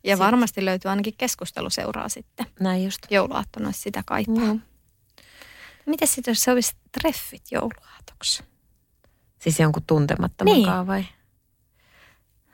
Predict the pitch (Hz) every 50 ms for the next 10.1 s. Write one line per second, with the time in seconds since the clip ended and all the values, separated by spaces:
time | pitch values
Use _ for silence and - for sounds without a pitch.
0 | _ _ _ _ _ 269 277 277 302 339 - - 202 202 - 277 247 - - -
1 | - - 277 269 240 - 185 185 202 196 190 - _ _ - 185 190 190 180 -
2 | - _ _ - 185 - - 190 185 185 185 185 170 - - 185 185 180 - 180
3 | - - - 180 175 170 165 165 160 - 165 160 - 165 160 156 - - 170 -
4 | 151 139 151 - 143 139 - - - - - 175 - - - - - - - -
5 | - - - - - - _ - - - 170 156 160 170 - 175 - - _ _
6 | _ - - - - - - - - - - - - - - - - - 156 147
7 | 147 156 - - - - - - 175 - - 175 - 175 - - - - 156 -
8 | - 156 156 156 160 156 156 156 147 156 165 - 160 156 156 151 - 160 - -
9 | - - 160 151 147 147 143 143 147 - - - 165 160 165 156 - 156 156 151
10 | 156 160